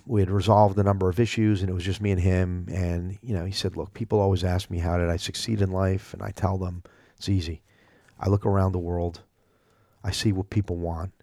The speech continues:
and I give it to 'em." Okay, and it's that context or that concept of, you know, maybe in your world, Rafa, you'd call it situational awareness.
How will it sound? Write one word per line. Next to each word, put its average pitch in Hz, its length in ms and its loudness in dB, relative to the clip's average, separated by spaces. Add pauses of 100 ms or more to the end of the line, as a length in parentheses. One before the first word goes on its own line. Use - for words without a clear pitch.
(120)
and 90 120 -4
I 87 60 2
give 98 200 2
it 87 80 -10
to - 140 -12
'em." - 80 -14 (1120)
Okay, 98 340 6
and 92 80 4
it's - 140 0
that 135 220 10
context 131 920 4
or 98 140 2
that 92 300 4
concept 127 880 4
of, 95 560 0 (680)
you 113 60 -4
know, 98 100 6
maybe 104 300 8
in 92 120 2
your 123 200 4
world, 120 280 6
Rafa, 110 360 4
you'd 95 160 0
call 101 300 6
it - 80 -2
situational 107 840 2
awareness. 104 560 0